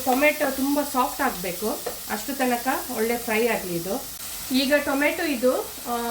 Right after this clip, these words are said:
ಒಳ್ಳೆ ಸಾಫ್ಟ್ ಆಗಿದೆ. ಈಗ ಇದಕ್ಕೆ ನೋಡಿ, ಈ ಚಿಕನನ್ನು ಹಾಕ್ತಾ ಇದ್ದೇನೆ. ಒಂದು ಕಿಲೋ ಚಿಕನ್ ಉಂಟು ಇದರಲ್ಲಿ. ಇವೆಲ್ಲವನ್ನು ಹಾಕಿ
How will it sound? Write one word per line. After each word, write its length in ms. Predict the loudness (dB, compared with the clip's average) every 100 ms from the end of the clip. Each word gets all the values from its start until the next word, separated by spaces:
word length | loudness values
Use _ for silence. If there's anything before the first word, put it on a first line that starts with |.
| -2 -4 -4 0
ಒಳ್ಳೆ 220 | 2 2
ಸಾಫ್ಟ್ 440 | 0 0 -2 0
ಆಗಿದೆ. 400 | 0 0 -2 -4 -4 -6 -10 -10 -8 -2
ಈಗ 160 | 0
ಇದಕ್ಕೆ 380 | 2 2 2 2
ನೋಡಿ, 240 | 0 2
ಈ 180 | 0 -2
ಚಿಕನನ್ನು 560 | -2 -4 0 2 4 4
ಹಾಕ್ತಾ 320 | 0 -2 -2
ಇದ್ದೇನೆ. 600 | -2 -2 -2 -2 -4 -10 -12 -12 -10 -10 -10 -10 -10 -10 -10 -10 -10 -8 -8 -8 -8 -8 -8 -8 -8 -8 -8 -8 -8 -8 -8 -8 -8 -8 -8 -2
ಒಂದು 220 | 2 4 4
ಕಿಲೋ 180 | 4 2
ಚಿಕನ್ 380 | 2 0 0 0
ಉಂಟು 160 | 0
ಇದರಲ್ಲಿ. 480 | -2 0 -2 -2 -4 -4 -6 -10 -10 -10 -10 -10 -10 -10 -10 -10 -8 -8 -8 -8 -8 -8 -8 -8 -8 -8 -8 -8 -6 -6 -6 -4 0
ಇವೆಲ್ಲವನ್ನು 560 | 2 2 2 0 0 -2
ಹಾಕಿ 480 | 0 0 0 -2